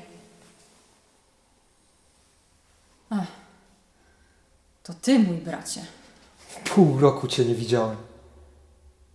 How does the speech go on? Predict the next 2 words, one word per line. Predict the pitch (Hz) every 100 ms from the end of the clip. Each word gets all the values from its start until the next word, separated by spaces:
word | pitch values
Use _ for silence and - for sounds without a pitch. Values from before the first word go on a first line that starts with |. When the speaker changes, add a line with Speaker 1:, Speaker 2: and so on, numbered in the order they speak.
| _ _ - - - - - - - - - - -
Speaker 2:
Blada | 123 196 185
jesteś. | 107 95 - - -